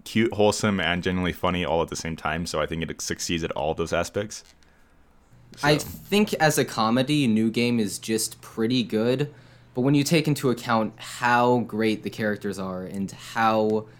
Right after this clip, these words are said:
Speaker 2: fun their interactions are and how charming every aspect of the show is, I think that just elevates it straight up. Like, first season, nine out of ten, second season, easy ten out of ten.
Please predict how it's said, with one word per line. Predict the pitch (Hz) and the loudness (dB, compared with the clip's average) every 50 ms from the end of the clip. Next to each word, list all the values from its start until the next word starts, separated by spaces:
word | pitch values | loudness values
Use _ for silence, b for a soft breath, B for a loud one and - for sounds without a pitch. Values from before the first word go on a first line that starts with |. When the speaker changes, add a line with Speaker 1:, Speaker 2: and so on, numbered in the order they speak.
| b b b | b b b
Speaker 2:
fun | - - - - - 127 120 117 117 117 117 113 | -20 -20 -18 -6 -2 0 2 4 4 4 4 4
their | 104 110 107 | 4 2 2
interactions | 107 113 107 101 - 101 101 104 104 101 - - 104 98 95 - | 2 0 -2 -4 -2 0 0 0 0 0 -4 -6 -6 -4 -4 -4
are | 98 98 98 | -4 -4 -4
and | 98 95 | -4 -6
how | - - 123 123 135 135 131 | -6 -2 0 2 4 4 2
charming | 127 - - - 113 110 110 113 117 120 120 120 120 120 120 b b b b b b b - - | 0 -4 -6 -4 -4 -2 -2 -2 -2 -2 -2 -4 -4 -6 -8 b b b b b b b -6 -4
every | 120 120 107 104 113 117 113 | -2 -2 -2 -2 -2 -2 0
aspect | 104 110 107 101 - - 110 104 92 104 | 2 0 0 0 -2 -4 -4 -6 -6 -6
of | 90 | -8
the | 90 101 | -8 -8
show | - - 104 98 92 92 | -6 -6 -4 -4 -4 -4
is, | 90 85 | -4 -4
I | 107 107 | -4 -4
think | - 120 117 - | -2 -2 -2 -2
that | - 107 92 | -2 -2 -2
just | - 104 - - - | -4 -6 -6 -6 -6
elevates | 104 101 95 98 95 - 98 92 - - | -6 -4 -4 -4 -4 -6 -6 -6 -6 -6
it | 104 98 90 b b b b b b b - | -6 -6 -6 b b b b b b b -8
straight | - - - - 123 120 117 | -6 -4 2 2 4 4 4
up. | 113 110 - - - | 4 2 0 -2 -2
Like, | - 107 101 - - | -2 -2 -2 -2 -4
first | - - 143 139 135 - | -2 0 2 2 2 2
season, | - 143 135 127 - 135 127 117 | 2 2 2 2 2 2 2 4
nine | 117 120 117 117 | 4 4 4 4
out | 117 113 | 2 2
of | 113 107 | 2 0
ten, | - - 123 113 110 107 | -2 -2 0 0 0 0
second | - - 123 110 - 110 107 | 0 0 -2 0 0 -2 -2
season, | - - 113 110 101 113 107 107 | -2 0 0 0 0 0 0 0
easy | 107 123 123 113 110 - 113 | 0 0 -2 -2 -2 -2 -4
ten | 101 - - 104 98 | -4 -4 -4 -4 -4
out | 92 90 87 | -4 -6 -8
of | 87 - | -10 -12
ten. | - - 95 92 92 92 | -10 -8 -8 -8 -8 -8